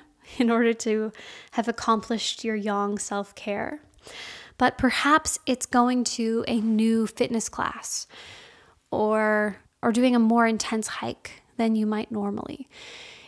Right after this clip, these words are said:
It shouldn't be something that's going to break you down or hurt you. <laughs> It shouldn't be anything too extreme, or else it wouldn't be self-care.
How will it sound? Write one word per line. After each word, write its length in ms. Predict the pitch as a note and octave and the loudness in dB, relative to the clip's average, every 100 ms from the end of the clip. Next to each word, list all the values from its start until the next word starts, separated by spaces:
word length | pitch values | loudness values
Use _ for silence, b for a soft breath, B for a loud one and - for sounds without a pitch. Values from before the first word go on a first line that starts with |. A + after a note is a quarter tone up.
| - | -2
It 120 | A#3+ | 4
shouldn't 360 | - D#4+ F4 | 6 6 4
be 120 | F4 E4+ | 4 4
something 400 | D#4+ C#4+ C#4+ C4 | 4 4 4 2
that's 200 | A#3+ - | 2 2
going 240 | A#3+ A3+ | 4 4
to 200 | - A#3 | 2 -2
break 320 | G3+ A3+ A#3 | 2 2 4
you 80 | A#3 | 2
down 260 | A3 A3 A3+ | 2 0 0
or 80 | |
hurt 340 | A3 - D#4 - | -4 -2 -2 -2
you. 400 | B3 A#3 - D4+ | -2 0 0 0
<laughs> 40 | B B B B B | B B B B B
It 100 | B3+ | -6
shouldn't 320 | - A#3 A#3+ | -2 0 -2
be 180 | C4 C4 | -2 -2
anything 460 | A#3+ B3 A#3+ A#3 | 0 0 0 -2
too 240 | G#3+ - B3 | -2 -2 -2
extreme, 920 | - - - - A#3 B3 A#3 A3 A3+ A#3 B B B B - | -2 -6 -8 -6 -2 0 0 0 -4 -6 B B B B -4
or 60 | A#3 | -2
else 200 | A3+ - | 0 -2
it 80 | A#3+ | -4
wouldn't 260 | A#3 A3 | -4 -4
be 140 | A3+ A#3+ | -6 -8
self-care. 880 | - A3+ G#3+ - - G#3 A3 B3+ | -6 -6 -6 -8 -8 -6 -6 -8